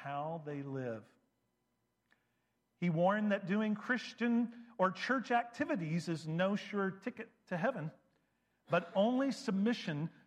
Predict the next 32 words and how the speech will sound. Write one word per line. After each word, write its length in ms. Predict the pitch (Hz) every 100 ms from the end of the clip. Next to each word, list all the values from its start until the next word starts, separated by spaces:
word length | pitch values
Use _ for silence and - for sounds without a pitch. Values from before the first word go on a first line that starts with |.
| -
to 60 | 170
God's 400 | 170 180 180 -
will. 280 | 190 190 147
He 220 | 208 240
even 320 | 262 320 330 254
says 560 | - 247 190 143 185 - - -
that 220 | 202 214
many 280 | 277 349 214
who 140 | 190
think 300 | 190 202 196
they 120 | 202
are 120 | 190 165
Christians 520 | - 294 - 190 175
will 120 | 190
be 120 | 175
shocked 580 | 170 - 311 226 156 - - - -
when 200 | 170 190
they 160 | 180
get 420 | 170 196 269 285 - - _
turned 440 | - - 233 285 294
away 420 | 302 240 196 151
at 100 | 147
heaven's 460 | 151 170 180 175 -
gate 220 | 208 208 -
one 260 | 127 127
day 320 | 123 127 127 139 _ _ _ _ _ -
because 360 | 139 156 175 147 135
they 320 | 147 202 247 185
haven't 420 | 190 185 180 165
done 460 | 151 135 113 117 131 _ _ _ -
God's 420 | 131 127 131 131 - - _
will. 420 | 135 147 151 110